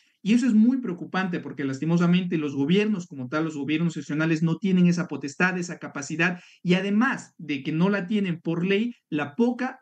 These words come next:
eh, el poco margen de maniobra que en materia económica podrían tener, lo están viendo limitados por la falta de transferencias del gobierno central.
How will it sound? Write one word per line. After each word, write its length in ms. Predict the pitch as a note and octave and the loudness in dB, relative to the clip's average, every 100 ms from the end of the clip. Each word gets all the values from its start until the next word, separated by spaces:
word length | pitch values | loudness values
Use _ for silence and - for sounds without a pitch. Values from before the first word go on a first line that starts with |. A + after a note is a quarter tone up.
| - | -4
eh, 200 | D#3+ F3+ | -4 -2
el 120 | F3 | -4
poco 240 | G3 F#3+ | -2 2
margen 460 | F3 F3+ G#3 G#3+ F3 | 4 4 2 -4 -4
de 80 | D#3 | -4
maniobra 480 | D3+ E3+ F#3+ E3 D3 | -2 0 0 -2 -4
que 80 | |
en 60 | C#3+ | -8
materia 300 | C#3 E3 E3+ | -4 0 0
económica 560 | F3 E3+ F3 F3+ F3 - | 0 0 2 0 -2 -4
podrían 600 | D3 D#3 G#3+ A#3+ G#3+ - | -2 4 4 4 2 0
tener, 440 | E3+ E3+ F#3 A3 - - | -2 0 0 -2 -10 -2
lo 100 | E3 | 0
están 320 | C#3 - F3+ | 0 2 2
viendo 240 | F3 F3+ F3+ | 4 2 2
limitados 560 | D#3 C#3+ D#3+ F3 F3 | -2 -4 -4 -2 -4
por 180 | - F3 | -2 -2
la 140 | D#3 | -2
falta 300 | - E3 E3+ | -2 -2 -2
de 80 | D#3+ | -4
transferencias 720 | D#3 C#3 C3+ D3 D#3+ E3+ F3 - | -6 -8 -4 -2 -2 0 -2 -2
del 260 | D#3 D3+ | 0 0
gobierno 480 | D3+ C#3 C#3+ D3 C#3+ | 0 0 0 0 -4
central. 460 | C3 D3 A#3+ C4 | -4 -2 -2 -2